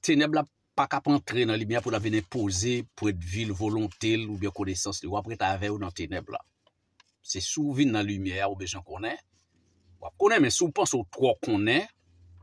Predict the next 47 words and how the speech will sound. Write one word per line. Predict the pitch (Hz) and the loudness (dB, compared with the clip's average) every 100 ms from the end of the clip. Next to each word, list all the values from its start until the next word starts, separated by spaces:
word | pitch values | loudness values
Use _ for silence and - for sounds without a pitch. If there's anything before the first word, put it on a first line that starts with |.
| - - | -20 -4
enben | 123 104 | -2 0
ret | 120 127 | 0 0
nan | 120 | 0
tenèb | 127 98 | 0 0
kote | 113 110 | -4 -2
w | 104 | 0
ye | 127 | 0
a, | - - _ _ _ _ _ 101 | -4 -10 _ _ _ _ _ -4
men | 110 | -2
ou | |
pa | 123 | 0
ka | 110 | 0
vin | 120 | 2
ap | 117 | 2
enpoze | 113 - 123 101 120 - | 0 0 -2 0 -2 -2
konesans | 110 101 - - | -2 -2 -4 -4
tenèb | 113 95 90 | -4 -4 -2
ou | 104 | -4
yo | 98 | -4
nan | 90 | -6
limyè | 90 92 82 - | -6 -6 -6 -10
a. | - _ _ _ _ - | -18 _ _ _ _ -6
Paske | 104 104 123 | -4 -2 -2
tenèb | 113 110 | 0 2
la, | 120 | 0
nou | 113 | 0
konn | 107 101 | -4 -2
sa | 143 | -4
k | - 127 | -2 -4
karakterize | - 92 95 87 107 | -2 -6 -6 -2 -2
l. | 110 92 | -4 -8
Nou | 95 | -6
konn | 101 | -6
limyè | 95 95 92 | -4 -6 -6
a | |
tou, | 104 | -8
kisa | - - - | -8 -6 -4
karakterize | - - 78 147 - | -6 -8 -12 -12 -16
l. | - _ _ _ _ _ _ _ _ _ 95 | -18 _ _ _ _ _ _ _ _ _ -14
Donk, | 92 | -8
nou | 110 139 - | 0 0 2
pa | 135 139 | 2 2
gen | 143 | 0
pou | 139 127 | 2 2
n | |
ap | - _ _ _ _ _ _ _ - | 0 _ _ _ _ _ _ _ -2
eh, | 113 110 101 95 87 | 2 4 4 2 -2